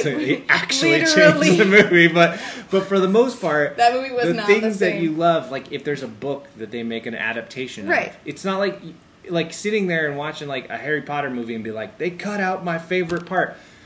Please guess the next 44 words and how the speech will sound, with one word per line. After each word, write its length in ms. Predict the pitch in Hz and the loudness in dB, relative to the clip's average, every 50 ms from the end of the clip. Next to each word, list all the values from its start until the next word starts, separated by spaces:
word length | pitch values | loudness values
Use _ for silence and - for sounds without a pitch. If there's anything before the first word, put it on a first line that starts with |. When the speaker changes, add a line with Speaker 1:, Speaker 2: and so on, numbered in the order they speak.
| - - - _ - | -20 -20 -12 _ 0
Speaker 1:
Okay, 520 | 214 226 226 - 233 226 226 233 240 240 - - _ - | 0 0 0 0 0 0 2 0 -2 -4 -10 -20 _ -4
you 140 | 147 190 202 | -2 -2 -2
still 340 | 202 - - - 240 285 | -2 -4 -4 -4 -4 -4
got 360 | 262 202 226 254 277 269 - - | -2 0 0 0 -2 -4 -6 -6
the 80 | 214 | -8
book, 400 | 185 170 214 254 254 - - - 135 | -4 -2 0 0 0 0 -2 -6 -4
man. 160 | 131 131 131 | -2 0 2
Speaker 2:
Yeah. 360 | 135 147 - 185 185 185 - | 2 2 2 0 0 0 2
Speaker 1:
Like, 200 | 160 170 180 175 - - - - _ - | 2 2 2 2 -2 -8 -18 -20 _ -6
read 340 | 120 139 185 233 254 233 - | 0 2 2 2 2 0 -2
the 80 | 285 | -6
book. 420 | 240 226 226 240 208 143 - - - - | -6 -2 0 0 0 0 0 -4 -8 -6
I'm 140 | 151 170 175 | -4 -4 -4
sorry 480 | 170 - 165 160 175 208 208 202 196 | -4 -4 -4 -4 -2 -2 -2 -2 -2
they 140 | 190 180 175 | 0 0 -2
didn't 160 | 170 170 170 | -2 -2 -4
do 160 | 170 202 214 196 | -4 -4 -2 -4
it. 100 | 170 - | -4 -4
You 180 | - 139 139 143 | -6 -8 -8 -8
know, 120 | 151 147 | -6 -6
they're 200 | 147 147 143 135 - - | -4 -6 -6 -8 -10 -12
making 200 | 139 143 151 196 190 | -10 -8 -8 -6 -6
the 100 | 180 175 | -6 -8
Speaker 2:
Yeah. 80 | 156 | -8
Speaker 1:
decisions 440 | 175 175 - - 151 147 147 147 143 | -8 -10 -10 -10 -10 -10 -10 -10 -10
they 100 | 143 139 135 | -10 -8 -6
have 160 | 139 139 135 | -6 -6 -6
to 80 | - 123 | -8 -12
make, 280 | 107 101 101 110 113 - | -12 -10 -10 -12 -12 -10
whatever, 420 | - 113 117 113 107 107 110 123 127 | -10 -8 -6 -6 -6 -6 -8 -10 -10
but 200 | 117 120 123 240 | -8 -4 0 0
Speaker 2:
I 120 | 269 294 | 0 2
want 260 | 320 349 381 392 381 | 2 0 -2 -2 -4
somebody, 340 | - 427 403 370 370 370 330 | -8 -8 -8 -8 -6 -6 -6
Speaker 1:
you 180 | 311 311 302 302 | -6 -6 -6 -8
still 280 | 285 - - - 156 160 | -10 -12 -8 -8 -6 -6
love, 320 | 147 277 262 - 147 139 | -6 -4 -4 -4 -4 -2
Speaker 2:
uh, 280 | 240 247 240 233 226 - - | -2 -2 -2 -2 -2 -4 -6
Speaker 1:
you 60 | 240 | -6
Speaker 2:
if 60 | 226 | -6
Speaker 1:
know? 60 | 285 | -6
Speaker 2:
anybody's 360 | 285 311 320 294 302 302 285 262 | -6 -6 -8 -8 -10 -10 -10 -8
listening 500 | 240 226 226 - - 220 208 202 202 202 | -8 -10 -8 -10 -10 -10 -10 -10 -10 -8
that 260 | 202 185 175 180 - | -8 -8 -8 -10 -12